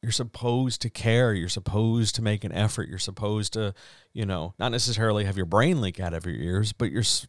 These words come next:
you're certainly supposed to, to work hard at it. It's supposed to be not easy. It's supposed to be a personal investment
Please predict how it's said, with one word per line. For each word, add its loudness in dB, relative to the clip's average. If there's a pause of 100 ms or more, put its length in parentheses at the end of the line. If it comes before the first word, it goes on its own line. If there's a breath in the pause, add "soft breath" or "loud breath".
you're -2
certainly 2
supposed 0
to, -4 (420 loud breath)
to 0
work 4
hard 2
at -8
it. -12
It's -6
supposed 4
to -2
be 0
not 2
easy. 0
It's -8
supposed 0
to -8
be 0
a 0
personal 0
investment 2